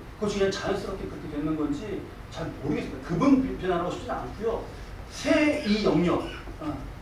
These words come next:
이 생존, 그 다음에 소유, 그 다음에 지배욕, 이거는 영을 죽여요. 우리는 모두 이거에 약합니다. 우리는 모두 이거에 약해요.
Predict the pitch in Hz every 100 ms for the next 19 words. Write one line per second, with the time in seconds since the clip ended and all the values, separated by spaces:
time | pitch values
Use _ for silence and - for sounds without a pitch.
0 | - - 226 269 277 - 262 269 262 247
1 | 175 139 - - - 208 226 208 202 -
2 | - 294 262 302 262 240 220 214 - 208
3 | 262 233 180 - - - 208 302 285 208
4 | 247 208 - 131 - 202 233 240 - -
5 | 170 226 - - - - - - - -
6 | - - - - 1077 - - - - 175
7 | 262 262 254 156 180 190 160 151 143 139
8 | - - - - - - - - - -
9 | - - - 208 233 226 - 262 262 226
10 | 180 - - -